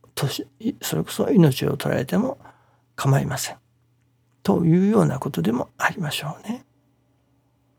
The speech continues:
その、なんと言いましょうかね。やっぱり背信の陣をもっての信心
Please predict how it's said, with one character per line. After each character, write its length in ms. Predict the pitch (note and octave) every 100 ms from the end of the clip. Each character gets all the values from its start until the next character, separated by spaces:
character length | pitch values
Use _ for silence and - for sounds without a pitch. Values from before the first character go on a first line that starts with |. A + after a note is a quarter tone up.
| _ _ _ _ _ _ _ _ _ _ _ _ _ _ _ - - - _ _ _ _ _ _ _ _ _ _ _ _ _ -
そ 180 | - C3
の、 260 | A#2+ - - _ _ _ _ _
な 200 | F3 -
ん 40 | D3
と 120 | -
言 100 | -
い 20 |
ま 140 | D#3 D#3
し 120 | -
ょ 80 | -
う 40 |
か 180 | - D#3
ね。 440 | F3 G3+ F3+ F3+ - _ _ _ _ _ _ _ _ _ _ _ _ _
や 120 | -
っ 60 | - -
ぱ 120 | F3+
り 200 | A#3+ - _ _ -
背 220 | - D3+
信 300 | - - -
の 100 | -
陣 220 | - - - _ _ _ _ _ -
を 220 | F#3 - _ _ _ _ _
も 120 | F3
っ 80 | G#3 -
て 120 | - B3
の 180 | A3 - - _ _ _ _ _ _ _
信 280 | - - D3+
心 200 | - -